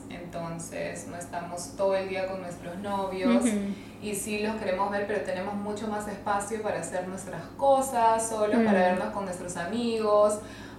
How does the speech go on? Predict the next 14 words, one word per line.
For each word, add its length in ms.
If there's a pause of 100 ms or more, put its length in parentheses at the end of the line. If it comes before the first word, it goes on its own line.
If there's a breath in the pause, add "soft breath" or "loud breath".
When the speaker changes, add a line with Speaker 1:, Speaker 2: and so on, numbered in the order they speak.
Speaker 2:
para 240
tener 500
los, 580 (120)
los 420
girls' 500
nights 760
o 140
los 280
boys' 480
Speaker 1:
Claro. 320
Speaker 2:
nights, 360
¿me 40
Speaker 1:
Claro. 220
Speaker 2:
entiendes? 640